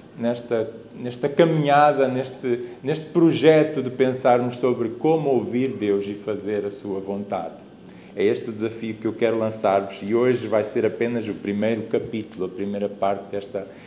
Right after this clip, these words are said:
desta viagem. E por isso quero falar do,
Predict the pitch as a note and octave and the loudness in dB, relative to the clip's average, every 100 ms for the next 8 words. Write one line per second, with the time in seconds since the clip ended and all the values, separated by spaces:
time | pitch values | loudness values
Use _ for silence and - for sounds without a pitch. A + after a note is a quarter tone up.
0 | - A2 A#2 - A#2 - G#2 G2+ G2 E2+ | -8 0 0 2 0 4 6 6 4 0
1 | D#2 - - - - - - E3+ A3+ A#3 | -10 -14 -20 -20 -20 -18 -6 0 2 2
2 | - B3 - G3+ F#3+ G3+ F#3 F#3+ F3 - | 4 4 6 6 8 6 6 6 6 4